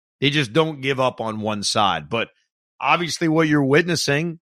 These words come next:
and what we're all witnessing is incredibly frustrating, because what's unfortunate with Lindor is the side he's effective on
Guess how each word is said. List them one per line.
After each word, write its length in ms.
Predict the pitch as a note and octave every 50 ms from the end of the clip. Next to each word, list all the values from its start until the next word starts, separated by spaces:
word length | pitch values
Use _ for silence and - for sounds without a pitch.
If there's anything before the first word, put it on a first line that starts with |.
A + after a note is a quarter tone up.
| _ _
and 120 | - B2
what 180 | B2+ C3 C3+ C3+
we're 160 | B2 A#2+ B2
all 180 | C#3 E3 F#3 F3+
witnessing 460 | D#3 C#3 B2+ B2 A#2+ - - C3+ C#3
is 120 | C#3+ A#2+
incredibly 440 | C3+ C3+ - - C#3+ D#3 D#3+ D#3+ E3
frustrating, 540 | C#3+ - - E3 F3 - - D#3 B2 A#2 A#2
because 360 | A#2 A#2+ - D3+ C#3 B2 - - - - - - _ _
what's 180 | - D3 C3+ -
unfortunate 640 | C#3 A#2 - - - F#3+ A#3+ B3 - - G3+ F#3+
with 160 | E3+ D#3+ D#3 C#3
Lindor 680 | C3+ C3 B2+ A#2+ A#2 D3 E3+ E3+ D3 A#2+ G#2 F#2 E2+ - _ _ _ _ _ _ _ -
is 180 | D3 C3+ A2
the 120 | - D3 C3
side 520 | - - - - D#3+ E3 G3+ A#3+ B3 A#3+
he's 200 | A#3 A3 F#3 C#3+
effective 680 | C#3+ - - - - - C4+ C#4+ - - - D#3 A2+
on 360 | A2+ G#2+ F#2+ E2+ E2 E2+ G2